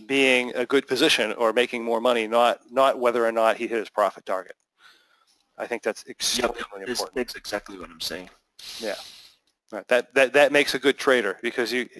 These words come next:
Speaker 1: because, you know, you, you'll see people hang in these positions that are just completely risk crazy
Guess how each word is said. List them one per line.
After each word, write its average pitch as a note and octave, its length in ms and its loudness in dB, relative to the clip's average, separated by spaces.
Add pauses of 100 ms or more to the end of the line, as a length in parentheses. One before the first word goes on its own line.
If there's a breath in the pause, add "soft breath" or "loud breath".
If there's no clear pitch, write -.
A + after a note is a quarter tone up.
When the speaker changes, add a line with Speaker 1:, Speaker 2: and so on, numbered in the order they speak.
(160)
Speaker 1:
because, A#2+ 600 0
you B2+ 120 -6
know, A#2 100 0
you, B2+ 160 4
you'll C#3 300 2
see F3+ 160 0
people - 260 -2
hang D#3 300 4
in D3+ 100 4
these D3 180 0
positions A2+ 680 -2
that A2+ 180 0
are A2 80 0
just - 320 -6
completely C3 640 -6
risk A2+ 480 -2
crazy C#3 720 -4